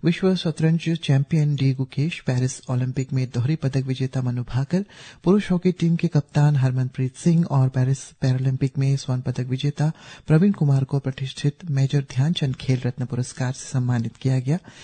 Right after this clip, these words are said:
ये पुरस्कार पिछले चार वर्षों में किसी खिलाड़ी द्वारा खेल के क्षेत्र में शानदार और उत्कृष्ट प्रदर्शन के लिए दिया जाता है। बत्तीस खिलाड़ियों को अर्जुन पुरस्कार से नवाजा गया।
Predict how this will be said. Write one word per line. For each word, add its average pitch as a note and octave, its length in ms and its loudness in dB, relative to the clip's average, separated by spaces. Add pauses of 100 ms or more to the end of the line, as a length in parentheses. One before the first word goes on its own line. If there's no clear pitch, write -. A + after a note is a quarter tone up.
(280)
ये F#3 80 6
पुरस्कार E3 480 0
पिछले D#3 280 0
चार C#3+ 280 0
वर्षों C#3+ 320 0
में C#3+ 100 0
किसी C3 280 -4
खिलाड़ी C3 420 0
द्वारा D3 320 2 (120)
खेल D#3+ 460 2 (100)
के D#3 100 2
क्षेत्र - 680 -2
में C#3+ 160 4 (360)
शानदार F3+ 480 6
और E3+ 100 4
उत्कृष्ट D3+ 420 -2
प्रदर्शन C#3 460 -2
के C3+ 180 -4
लिए C3 200 -2
दिया B2 260 -2
जाता A#2 320 -4
है। A#2+ 160 -2 (380)
बत्तीस B2+ 300 -2
खिलाड़ियों B2+ 440 0
को F3 220 -2 (320)
अर्जुन D#3 360 4 (260)
पुरस्कार C3 480 -2
से D3 220 -4
नवाजा A#2+ 380 0
गया। A#2 280 -2